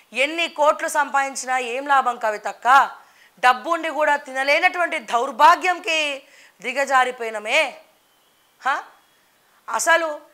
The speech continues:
ఈ బయట మనుషుల్ని కూడా కలవనే కలవవు. చుట్టూ నీ గ్యాంగ్ను పెట్టుకొనే ఉంటావు కదా కవితక్క. అట్లాంటిది ఎవరో తెలియని ఇద్దరు జైలు వాళ్ళతోటి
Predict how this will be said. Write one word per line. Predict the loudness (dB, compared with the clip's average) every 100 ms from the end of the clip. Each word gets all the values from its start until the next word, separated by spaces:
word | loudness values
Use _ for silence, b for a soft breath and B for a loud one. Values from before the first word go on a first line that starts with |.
| b _
ఈ | -6 -4
బయట | -4 2 2 4
మనుషుల్ని | 2 2 0 -2 -4
కూడా | 2 2
కలవనే | 4 0 2 0
కలవవు. | 0 2 2 0 -10 _ _ _ _ _ _ -16
చుట్టూ | -16 _ -8
నీ | -4 -4 0
గ్యాంగ్ను | 4 4 4 -2
పెట్టుకొనే | -2 -2 -2 0
ఉంటావు | -2 -4 -4
కదా | -2 -2
కవితక్క. | -4 -4 -8 -2
అట్లాంటిది | -2 0 4 4 4 -6 -8 -10 B B B -4
ఎవరో | 4 6 8 8 8
తెలియని | 2 2 0 -2
ఇద్దరు | -8 -12 0 2 2
జైలు | -2 -2 -2 2
వాళ్ళతోటి | 2 2 -2 -4 -4 -8